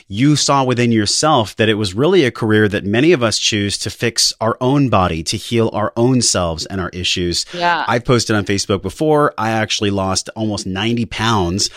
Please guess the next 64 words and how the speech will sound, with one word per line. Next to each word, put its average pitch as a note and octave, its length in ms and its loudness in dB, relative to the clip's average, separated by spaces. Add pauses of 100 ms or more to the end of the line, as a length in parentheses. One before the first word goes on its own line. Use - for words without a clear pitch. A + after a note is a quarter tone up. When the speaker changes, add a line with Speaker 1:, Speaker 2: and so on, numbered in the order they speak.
(120)
Speaker 1:
on G2 120 -2
a F2 40 -2
starvation G2 640 0
diet E2+ 220 -2
in E2 80 -4
my D2+ 140 -6
early D2+ 240 -8
twenties. C#2 500 -6
And F#2+ 140 -6
so F#2+ 220 0
Speaker 2:
Mm-hmm. G3+ 280 0
Speaker 1:
men F3+ 200 4
do F#3+ 160 2
this F3 180 2
too. F3+ 380 2
Speaker 2:
Yeah. A#3 260 0
Speaker 1:
We G#3+ 80 4
have C3+ 80 4
a D#3 40 0
lot D#3 120 4
of C3+ 80 4
women D3+ 200 6
that A#2 40 4
listen D3+ 220 2
to C#3+ 80 -4
the D3+ 80 -4
show, D3+ 380 2 (140)
a - 60 -8
lot G2 140 -2
of A#2+ 60 -6
coaches, C#3 360 0
a A#2+ 60 2
lot G2+ 120 0
of A2 60 -6
trainers, C3+ 480 0 (180)
a - 40 -10
lot A#2 140 0
of F3+ 60 -2
people F3 220 -2
that D3 100 -2
shine B2 360 0
light G#2+ 180 0
on G#2 220 -4
others B2+ 320 0
for G2+ 140 -4
a F#2+ 40 0
living, G2 480 0
but G2+ 240 -2 (300)
the A2 80 0
dark B2+ 160 0 (120)
parts E3 220 -2
of C#3+ 120 -2
ourselves, C3 580 0 (220)
that A#2 240 -4
part B2+ 300 -2
that G2 200 0
we A2+ 100 -4
don't A#2 280 0
want B2+ 180 0
always A#2+ 340 0
other A2 160 -2
people A2 200 -4
to F#2+ 80 -4
see. B2+ 340 2